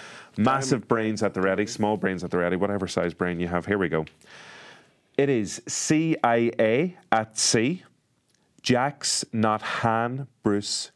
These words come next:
Speaker 1: Kirk, or Jim. Bonds with entrapped Cap. So C I A at sea. Jacks, not Han,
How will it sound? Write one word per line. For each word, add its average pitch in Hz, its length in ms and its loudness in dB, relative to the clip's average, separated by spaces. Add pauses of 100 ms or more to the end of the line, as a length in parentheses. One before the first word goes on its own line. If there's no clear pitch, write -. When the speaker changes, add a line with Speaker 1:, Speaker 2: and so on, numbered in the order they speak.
Speaker 1:
Kirk, - 440 -2
or 95 200 2
Jim. 117 420 -2 (640)
Bonds 113 580 0
with 101 300 -2
entrapped 87 760 -4 (100)
Cap. - 400 -8 (640)
So - 140 -4
C 170 340 2
I 139 60 4
A 104 220 4
at 98 140 0
sea. 120 380 0 (300)
Jacks, 135 400 0
not 104 180 0
Han, 117 460 -2